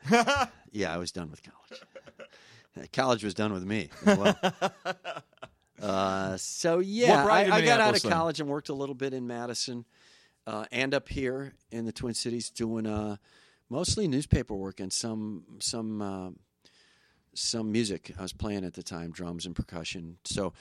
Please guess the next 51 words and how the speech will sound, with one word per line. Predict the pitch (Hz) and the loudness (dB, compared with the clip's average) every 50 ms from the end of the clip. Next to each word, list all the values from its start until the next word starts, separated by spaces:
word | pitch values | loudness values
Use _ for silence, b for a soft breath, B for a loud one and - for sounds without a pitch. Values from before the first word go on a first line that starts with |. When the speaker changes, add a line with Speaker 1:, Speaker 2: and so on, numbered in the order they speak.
| b b b b - | b b b b -4
Speaker 1:
I | 131 | -2
was | 123 120 117 | -2 0 0
doing, | 143 151 139 | 0 2 2
like, | 139 127 117 - | 2 0 2 2
some | - - - 135 139 143 | 4 4 4 2 2 0
studio | 131 - - - 135 135 135 131 | 0 -2 0 0 0 2 2 2
work. | 123 127 131 135 135 - - B B B B B B B B B B | 2 2 2 0 0 -2 -8 B B B B B B B B B B
Uh, | - 113 107 104 107 | -6 -4 -2 -2 -2
when | 104 110 110 | -2 -2 -2
I | 110 | -4
first | - - - - 131 131 123 - - | -4 -4 0 2 4 4 4 2 2
got | 135 123 117 | 0 0 0
to | - 120 | -2 -6
town | - - 127 120 123 120 | -6 -4 -2 -2 -2 -2
is | 107 120 | -2 -2
when | 113 104 104 | -2 -2 -2
I | 101 | -2
met | 101 101 | -4 -4
the | - - | -6 -4
Peterson | - - 120 104 107 101 - 107 104 101 | -2 -2 0 0 -2 -6 -6 -6 -6 -4
brothers | 104 104 104 107 110 110 107 101 - 117 | -4 -2 -2 -2 -2 -4 -4 -4 -6 -6
and | 98 95 | -6 -6
the | 92 90 90 | -6 -8 -8
Peterson | - - 107 98 92 - - - | -6 -6 -6 -6 -6 -8 -10 -8
family, | - - 101 95 98 101 101 101 101 98 | -6 -4 -4 -2 -2 -2 -2 -2 -2 -2
and | 95 95 92 90 | -4 -6 -6 -8
it's | 92 - 107 107 | -8 -8 -6 -6
Speaker 2:
Oh, | - 101 95 | -4 -2 -2
Speaker 1:
legendary | 98 98 98 110 104 95 98 92 90 87 85 | -2 0 0 0 0 0 2 2 2 0 0
here. | 82 90 87 | 0 -2 -2
Speaker 2:
yeah, | 90 175 175 170 160 151 | -4 -4 -6 -6 -6 -6
yeah, | 139 139 135 127 117 | -6 -4 -4 -2 -2
yeah. | 113 110 110 107 139 139 | -2 -2 -2 0 2 2
Speaker 1:
And | 147 | 4
I | 151 | 4
wound | 156 160 165 165 165 165 | 4 4 4 4 4 4
up | 151 | 2
doing | 143 160 160 147 | 4 4 4 2
a | 135 | 2
couple | - 160 147 127 - | 2 2 4 4 4
things | - 156 143 135 120 | 4 2 0 0 -2
with | 131 120 - | -6 -4 0
Ricky | 131 131 131 - - 139 135 135 131 127 127 | 0 0 0 0 0 0 0 2 2 2 0
and | 120 110 | 0 -2
just | - 123 - | -4 -4 -4
some | - 120 | -2 -2
sessions | - - 117 110 107 - 127 117 113 117 | 0 0 0 -2 -2 -2 -4 -4 -4 -2
and | 113 110 | -2 -2
stuff, | - - - 113 110 110 - - - | -2 -2 -2 -2 -2 -4 -6 -8 -8
and, | 110 104 104 104 | -6 -4 -4 -4
um, | 104 98 95 | -6 -6 -8